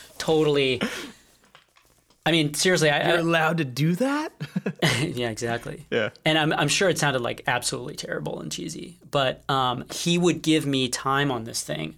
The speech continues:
Speaker 1: I'm totally just remembering this now, the first time. I, I haven't remembered this in a long time. He
Speaker 2: Mm.
Speaker 1: kept it in a storage closet, like, you know, undercover, and it was, like, you know, locked away. And I remember he actually gave me time with it. I had to do it in the closet, though.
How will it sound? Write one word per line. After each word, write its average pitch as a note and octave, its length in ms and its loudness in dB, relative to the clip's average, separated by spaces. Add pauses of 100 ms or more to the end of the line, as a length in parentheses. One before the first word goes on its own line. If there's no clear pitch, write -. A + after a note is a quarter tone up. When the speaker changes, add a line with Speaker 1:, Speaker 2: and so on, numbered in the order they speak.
(140)
Speaker 1:
I'm D3+ 140 -2
totally F#3+ 500 -2
just E3+ 180 2
remembering C#3+ 400 0
this A#2+ 140 -6
now, B2 240 0
the A#2 80 -8
first - 280 -2
time. B2+ 160 0
I, B2 240 -6
I C#3+ 40 -4
haven't C3 180 0
remembered B2+ 300 -6
this A#2+ 100 -6
in B2 60 -6
a - 20 -2
long A#2+ 120 -4
time. A2+ 240 -4 (460)
He D3 140 -2
Speaker 2:
Mm. - 100 -4
Speaker 1:
kept D#3+ 220 0
it D#3+ 100 4
in C#3+ 120 0
a C3 60 -2
storage D#3+ 380 2
closet, A#2+ 400 -2
like, B2 260 -4 (360)
you D3 80 0
know, B2 120 0
undercover, C#3+ 760 2
and C3+ 80 2
it B2 60 -2
was, A#2+ 100 -6
like, A#2 220 -2
you - 40 -4
know, A2+ 120 -2
locked A#2+ 400 0
away. A#2+ 400 -2 (460)
And C3+ 120 0
I D3 60 2
remember D#3+ 480 2
he D#3+ 440 0
actually C#3 440 0
gave C#3+ 380 0
me A#2+ 460 -2 (760)
time D3+ 540 2
with A#2 200 -4
it. A#2+ 320 -4
I C3 40 0
had C#3+ 220 0
to C3 60 -6
do C#3 160 0
it C#3 80 0
in C#3 200 2
the C3 60 0
closet, B2 440 -2
though. - 220 -4